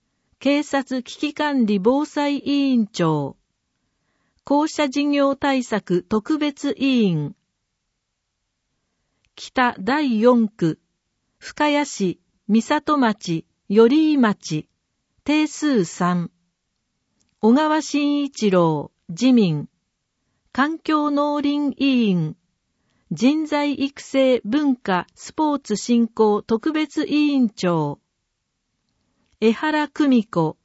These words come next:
県民。議会運営委員。総務県民生活委員。経済雇用対策特別委員。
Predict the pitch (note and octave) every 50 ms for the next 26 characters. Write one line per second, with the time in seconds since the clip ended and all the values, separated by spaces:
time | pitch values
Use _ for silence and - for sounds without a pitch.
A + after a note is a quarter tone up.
0 | _ _ _ _ _ _ _ - - A3 A3+ A3+ A3+ A3+ A3 G#3 G#3 G3 F#3 F3
1 | E3+ - _ _ _ _ _ _ _ _ _ _ _ - G#3+ A3+ D4+ D4+ - D4
2 | C#4 B3 A3+ A3 - B3 C4+ D4+ D4 D4 C#4+ C#4+ C#4 C#4 C4+ C4 - B3+ C4 B3+
3 | A#3+ A3 G3 F3+ D#3+ D#3 D3+ - _ _ _ _ _ _ _ _ _ _ - -
4 | - D#4+ D#4 D#4 D4+ C4 A#3 A3 G#3 - B3 B3+ C4+ C4+ C4+ B3+ B3+ B3+ B3 A#3+
5 | A#3 - - C4 C#4+ D4+ D4+ - - D4+ - - - C#4+ - - C4+ C#4 B3+ B3
6 | A3 G3 F3 E3 D3+ D3+ - _ _ _ _ _ _ _ _ _ _ _ _ _
7 | _ _ _ - D#4+ D#4+ D#4 D4+ B3+ - B3+ A#3+ A3+ A3 A3 - - A#3 B3 C4
8 | D4 D4 D4 D4 C#4+ - D4 C#4+ C#4 B3+ - - A3 G3 - - F3+ F#3+ - _
9 | - G#3+ G#3 - D#4 D#4+ C#4+ D4+ D4+ C#4+ - D4 D4 - - C4+ C#4 C4+ B3+ A#3+
10 | G#3+ F#3+ E3+ D#3+ D3+ -